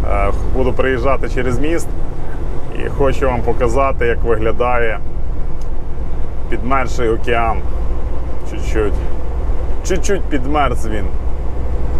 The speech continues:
Була в мене сьогодні така <clears throat> весела подорож сюди. Зараз я вертаюся звідси. В принципі, сонечко світить,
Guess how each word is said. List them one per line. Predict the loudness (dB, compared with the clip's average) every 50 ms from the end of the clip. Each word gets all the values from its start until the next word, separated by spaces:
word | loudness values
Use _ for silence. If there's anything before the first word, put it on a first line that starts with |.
| 0 0 0 0 0 0 0 -2 -2 -4 -2 -2 -2 -2 -2 0 0 0 0 0
Була | -2 0 0 0
в |
мене | 2 2 2 2 0
сьогодні | 0 0 0 0 2
така | 2 2 2 2 2 0 0 -2 -4 -4 -4 -2 0 0
<clears throat> | 0 0 0 0 0 0
весела | 0 0 0 0 0 0 0
подорож | 0 0 2 0 0 2 0 0
сюди. | 0 -2 -2 -2 0 0 0 0 0 -2 -2 -2 -2 0 0 0 0 0 0 0 -2 -4 -4 -2 -2 -2 0 0 0 0 0 0 0 0 0 0 -2 -2 0 0 0 0 0 0 0 -2 -2 -2 -2 0 0
Зараз | 0 0 0 0 0 0
я | 0
вертаюся | -2 -2 -4 -2 -2 -2 0 0 0 0 0 0
звідси. | 0 0 0 0 -2 -2 0 -2 0 0 0 0 0 0 0 0 0 -2 0 0 0 0 0 0 2 2 2 2 0 -2 -2 -2 -2 0 0 2 2 2 0 0 0 0 0 0 0 0 0
В | 0
принципі, | 0 0 0 0 0 2 2 2 2 0 0 0 0 -2 -2 -2 0 0 0 -2 -2 0 0 0 0 0 0 0 0 0 -2 0 0 0 0 2 0 0 0 0 0 0 0 0 0 0 0 0 0 0 0 0
сонечко | 0 -2 0 0 0 0 0 0 0
світить, | 0 0 2 0 2 0 0 0 0